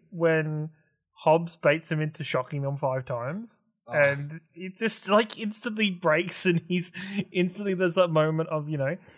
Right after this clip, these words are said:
Speaker 1: there's two ways they could go about it. And normally you would think with Dwayne The Rock Johnson, they'd go the, the straight man that really does mean it and is like, "Man, I'm so tough and cool." Um, but no, he really just breaks and goes, "No, I was just wanted to be cool." And I was like,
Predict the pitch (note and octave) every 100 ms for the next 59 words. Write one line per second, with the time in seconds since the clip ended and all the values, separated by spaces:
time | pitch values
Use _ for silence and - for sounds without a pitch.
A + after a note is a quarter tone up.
0 | _ _ - F3+ F3+ G#3 G#3 G#3+ G#3+ G3
1 | G3 E3+ D#3 D3 B2+ C#3+ E3+ C#3+ C#3 D3
2 | E3 E3 D#3 D3 D#3+ D3 C3+ E3 F3+ E3
3 | A2 - B2+ B2+ B2+ B2+ B2 B2+ B2 B2
4 | A#2+ - _ _ _ _ C3+ C3 B2+ B2+
5 | - - - D3+ D#3+ D#3 C#3+ C#3+ C#3+ D3
6 | D3+ C3+ D3 C#3+ D3 C#3 B2+ C3+ C3+ C3
7 | C3 - B2+ B2 B2 B2 C3+ B2 C3 B2
8 | B2 E3 D#3+ C3 B2+ C3 D#3 C3 D#3 C3+
9 | C3 B2 F3+ D#3 A#2+ G#2+ _ _ _ _
10 | - C3+ C#3 B2+ D3+ E3 F3+ C#3 C3+ C3+
11 | D3 C#3+ D#3 D#3 C#3+ D3+ E3 D3+ D#3 D3+
12 | D#3+ F3+ C3+ C3+ C#3 C#3 - D#3+ - D#3
13 | D3 D#3+ - G#3+ C3+ B2+ C#3+ C#3 C#3+